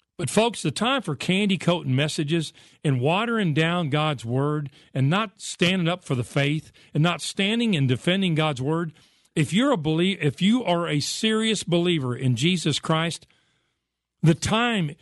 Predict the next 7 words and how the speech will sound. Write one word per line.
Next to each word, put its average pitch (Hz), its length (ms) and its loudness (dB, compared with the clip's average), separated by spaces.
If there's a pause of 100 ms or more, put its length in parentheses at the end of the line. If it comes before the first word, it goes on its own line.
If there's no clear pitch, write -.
(180)
is 160 280 2
over 202 360 2
with. 131 400 -4 (880)
Okay, 208 320 2
listen, 175 480 -2 (420)
folks, 208 320 0
we're, 175 300 -2